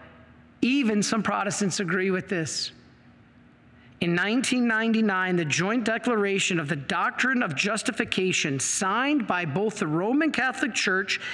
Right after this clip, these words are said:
and the Worldwide Lutheran Federation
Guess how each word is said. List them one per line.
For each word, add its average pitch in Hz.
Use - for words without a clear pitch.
and 180
the 170
Worldwide 220
Lutheran 277
Federation 269